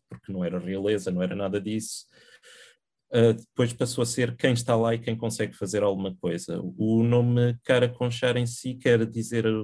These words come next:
algo do género cavaleiro negro, embora o Cara, que é parte do negro, tenha um significado múltiplo entre negro, corajoso, temível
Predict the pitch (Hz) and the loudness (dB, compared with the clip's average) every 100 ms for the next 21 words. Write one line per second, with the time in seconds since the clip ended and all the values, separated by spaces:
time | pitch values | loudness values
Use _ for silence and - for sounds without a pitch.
0 | - - 117 117 - 107 120 117 117 113 | -6 0 0 0 -6 -8 -2 0 -2 -4
1 | - 117 110 107 107 104 104 110 110 117 | -4 -4 -2 -2 -2 -2 -4 -4 -4 -6
2 | 120 - _ _ _ _ - 113 113 113 | -6 -10 _ _ _ _ -2 2 4 4
3 | 113 110 98 - 110 120 120 - 101 95 | 4 2 -4 -2 0 0 -4 -6 -6 -4
4 | 92 - 101 - 107 107 107 110 - - | -6 -4 -4 -2 -4 0 0 0 -4 -2
5 | 113 107 104 104 101 101 101 92 104 92 | -2 0 0 0 -2 -4 -8 -6 -6 -6
6 | 92 - 113 110 101 95 95 92 - - | -8 -6 -4 0 0 0 -2 -2 -6 -18
7 | - - - - - _ - 117 117 117 | -20 -20 -18 -18 -20 _ 4 6 6 4
8 | 113 - 107 101 101 95 101 104 113 113 | 0 0 0 0 0 -4 -2 2 2 2
9 | 110 - 113 110 92 104 113 110 - - | 0 -2 2 2 2 2 0 0 -6 -8
10 | 107 107 110 110 110 104 104 101 | -6 0 2 2 0 0 0 -4